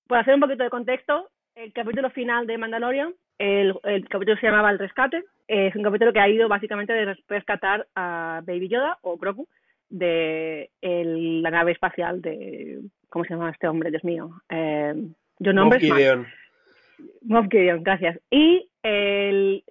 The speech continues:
Speaker 1: lo, el gran evento de, esta, de este capítulo es que al final aparece, eh, Luke Skywalker y se lleva al bebé y se, lo separa de su papá.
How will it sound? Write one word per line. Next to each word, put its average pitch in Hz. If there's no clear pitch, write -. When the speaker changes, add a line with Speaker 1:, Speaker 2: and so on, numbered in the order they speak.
Speaker 1:
lo, 226
el 220
gran 226
evento 247
de, 220
esta, 214
de 226
este 220
capítulo 240
es 247
que -
al 175
final 190
aparece, 175
eh, 156
Luke 170
Skywalker 185
y 185
se 165
lleva 160
al 165
bebé 160
y 175
se, 170
lo 175
separa 165
de 170
su -
papá. -